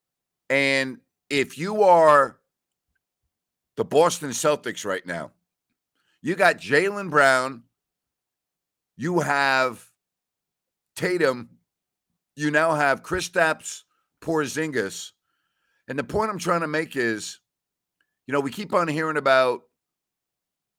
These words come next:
the salary cap, luxury tax.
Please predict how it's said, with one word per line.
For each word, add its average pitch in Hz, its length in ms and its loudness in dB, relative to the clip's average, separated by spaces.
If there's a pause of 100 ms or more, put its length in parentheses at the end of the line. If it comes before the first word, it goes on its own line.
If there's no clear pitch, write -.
(500)
the 92 480 -2
salary 180 480 0
cap, 156 520 -2
luxury 143 460 -4
tax. 131 720 -2